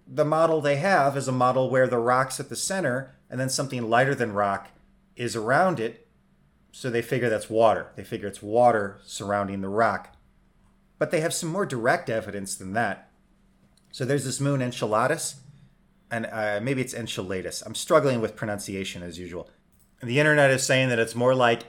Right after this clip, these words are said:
Enceladus. So that's really disappointing because I was hoping that it sounded like enchilada. So they're saying this moon, Enceladus,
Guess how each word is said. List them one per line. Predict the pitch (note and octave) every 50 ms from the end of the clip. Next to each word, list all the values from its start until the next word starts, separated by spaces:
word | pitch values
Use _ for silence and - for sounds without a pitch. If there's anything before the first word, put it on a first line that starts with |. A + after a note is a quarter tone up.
| - -
Enceladus. | A#2+ B2+ C#3 C#3+ C#3+ C#3 - - C3 A#2+ A2+ A2 G#2+ A2 A#2+ A#2+ A#2 G2+ G2 F2+ - - - - - _ _ _ _ _ _ _ _ _ _ _ - _
So | - - A2
that's | A#2 B2 B2 A#2+
really | A#2 B2+ A#2+ B2 A#2
disappointing | A2+ G#2 - A#2+ - - A#2+ G#2+ G#2 G2 F#2+
because | F2+ G2+ - G#2 F#2+ G#2
I | G2 G2
was | G2 F#2+ -
hoping | A2 G2+ F#2+ - G2 F#2
that | F#2 F2+ F2+
it | F2+
sounded | - G2 F#2 F2+ F2+ E2+
like | F2 F2 -
enchilada. | F#2+ E2+ E2 - - F2+ F2 F2 F2 E2+ D#2+ D2+ - _ _ _ _ _ _ _ _ _ _ _ _ _
So | - - D#3+
they're | D3+ E3+ D#3
saying | - G#3 G3+ G3+ F#3
this | E3 - -
moon, | E3 E3+ F3 E3
Enceladus, | C3+ C3+ C3 B2+ - - C3 B2 C#3 C#3+ C3 G#2+ G2+ F#2+ - - - _